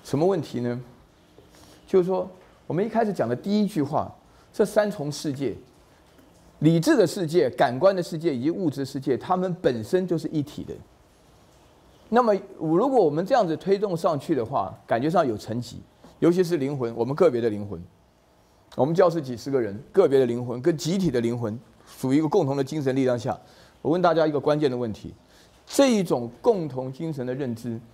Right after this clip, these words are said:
它跟什么结为一体？答案只会有一个，就是它必然是一体的，因为大于它的部分跟其他部分都会是一体，它没有单独分出来的必要，所以整体来讲一定会有个 one，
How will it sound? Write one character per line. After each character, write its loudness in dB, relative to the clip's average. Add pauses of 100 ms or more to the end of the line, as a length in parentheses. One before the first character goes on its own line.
(400)
它 2
跟 0
什 -2
么 2
结 0
为 0
一 -2
体？ -14 (1500)
答 6
案 4
只 -8
会 -2
有 -2
一 -6
个， -6 (560)
就 -2
是 -2
它 -4 (160)
必 0
然 0
是 -10
一 -2
体 -8 (100)
的， -20 (540)
因 4
为 4 (440)
大 6
于 0
它 0
的 0
部 -6
分 0
跟 2
其 -2
他 6
部 -2
分 -4
都 6
会 6
是 -6
一 -6
体， -8
它 -6
没 -4
有 -2
单 -2
独 -4
分 -6
出 -6
来 0
的 -4
必 -8
要， -8 (320)
所 6
以 4 (100)
整 2
体 -4
来 0
讲 -2
一 -4
定 -4
会 0
有 -6
个 -12
one， -6